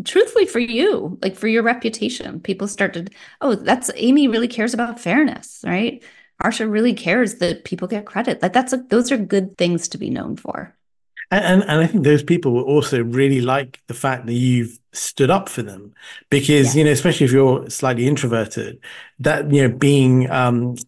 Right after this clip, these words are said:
Speaker 2: uh, b-, getting involved in these fights is, is not pleasant. But if they feel that
Speaker 1: Mm-hmm.
Speaker 2: they've got an ally who stepped up for them, you'll have a real ally for life, and not just in the firm, but following on. So yeah, no, love that.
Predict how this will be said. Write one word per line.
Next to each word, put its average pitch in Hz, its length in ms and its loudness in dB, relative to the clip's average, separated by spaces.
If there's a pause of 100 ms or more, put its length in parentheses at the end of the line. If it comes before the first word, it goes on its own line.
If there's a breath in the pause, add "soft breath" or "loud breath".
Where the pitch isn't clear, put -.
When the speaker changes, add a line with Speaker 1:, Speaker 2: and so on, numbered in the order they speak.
(120)
Speaker 2:
uh, 131 200 -8
b-, - 240 -12 (320 loud breath)
getting 139 220 4
involved 131 340 4
in 120 80 2
these 117 180 0
fights 120 360 -2
is, 117 260 -2
is 127 160 0
not 123 180 0
pleasant. 180 380 0 (200)
But 135 200 2
if 131 120 0
they 135 120 4
feel 147 300 4
that 131 80 2
Speaker 1:
Mm-hmm. 117 80 2
Speaker 2:
they've 123 140 0
got 127 140 0
an 131 60 0
ally 131 420 0
who 117 200 -4
stepped 120 340 -4
up 170 180 0
for 127 80 -6
them, 107 300 -14 (360 loud breath)
you'll 143 220 6
have 135 380 2
a 135 120 2
real 131 460 6
ally 127 440 2
for 120 180 -6
life, 139 440 -4
and 135 140 -2
not 143 160 2
just 123 240 -4
in 120 140 0
the 110 60 -4
firm, 113 420 0
but 123 260 0 (640 soft breath)
following 127 400 2
on. 156 180 0
So 139 140 0
yeah, 147 240 2
no, 127 300 -6
love 151 180 0
that. - 240 -4